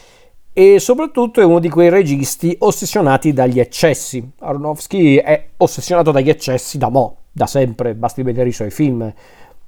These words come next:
Da, da, da Requiem for a Dream, The Fontaine, Il Cigno Nero, lo stesso The Wrestler, Madre,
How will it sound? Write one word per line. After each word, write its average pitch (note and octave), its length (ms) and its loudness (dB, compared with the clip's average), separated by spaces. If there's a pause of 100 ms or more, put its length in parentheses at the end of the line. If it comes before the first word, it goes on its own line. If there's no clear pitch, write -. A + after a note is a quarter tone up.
(500)
Da, A2 560 -4
da, B2+ 200 2
da C3 260 0
Requiem C#3 400 2
for C#3 180 0
a C#3 60 4
Dream, B2+ 720 0
The B2 80 -2
Fontaine, B2+ 1040 0 (300)
Il C#3+ 160 0
Cigno D3 480 2
Nero, C3+ 520 4
lo C3+ 60 2
stesso - 260 0
The D#3 100 4
Wrestler, B2+ 1000 0 (420)
Madre, B2+ 480 -2